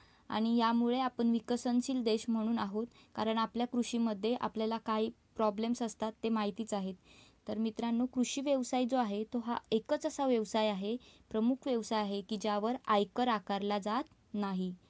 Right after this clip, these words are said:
म्हणजे कृषीतून झालेल्या उत्पन्नावरती आपल्याला टॅक्स भरावा लागत नाही. मित्रांनो, कृषीमध्ये खरीप हंगाम आणि रब्बी हंगाम असतात. तर जुलै ते ऑक्टोबर खरीप हंगाम असतो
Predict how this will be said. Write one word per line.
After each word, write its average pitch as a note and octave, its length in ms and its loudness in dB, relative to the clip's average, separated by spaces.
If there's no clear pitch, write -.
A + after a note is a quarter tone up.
म्हणजे G3 240 -2
कृषीतून A3 500 -2
झालेल्या G#3 380 2
उत्पन्नावरती G3+ 580 -4
आपल्याला G3+ 320 -4
टॅक्स G3 320 -4
भरावा G3+ 340 0
लागत G3+ 540 -4
नाही. F#3 360 -4
मित्रांनो, A3 520 -2
कृषीमध्ये A3+ 720 0
खरीप A#3+ 340 2
हंगाम G#3+ 420 0
आणि G#3+ 240 2
रब्बी G#3 320 2
हंगाम G3 380 0
असतात. F3 280 -6
तर F3+ 180 -6
जुलै G#3+ 320 4
ते D4+ 60 4
ऑक्टोबर A3 500 0
खरीप A#3+ 320 -2
हंगाम G3+ 340 0
असतो G#3 320 -2